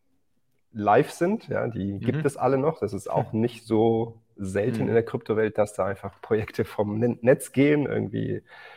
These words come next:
Speaker 1: äh, die Developer aufgeben und sich das Projekt auflöst. Das ist bei keinem Projekt passiert bis jetzt. Und deswegen machen wir da, äh, nix oder nicht so viel. Ja, da
Speaker 2: Mhm.
Speaker 1: kommen wir ja noch gleich zu.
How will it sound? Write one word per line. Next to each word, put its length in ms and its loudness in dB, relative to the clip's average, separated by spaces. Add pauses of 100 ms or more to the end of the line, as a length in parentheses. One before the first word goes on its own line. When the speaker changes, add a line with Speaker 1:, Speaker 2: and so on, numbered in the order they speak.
(320)
Speaker 1:
äh, 380 -8 (400)
die 180 -6 (320)
Developer 400 0
aufgeben 580 2
und 160 -6
sich 380 -12 (680)
das 120 -18
Projekt 280 -4
auflöst. 440 0
Das 100 -10
ist 120 -10
bei 120 -4
keinem 380 0
Projekt 280 -8
passiert 300 -6
bis 140 -8
jetzt. 280 -8 (760)
Und 640 -2
deswegen 540 -4
machen 220 -6
wir 80 -2
da, 420 -2 (560)
äh, 380 -12 (600)
nix 440 0
oder 200 -2
nicht 240 0
so 100 -2
viel. 380 6 (160)
Ja, 140 -4 (140)
da 80 -4
Speaker 2:
Mhm. 60 -6
Speaker 1:
kommen 140 0
wir 100 2
ja 160 0
noch 160 -2
gleich 200 0
zu. 280 -2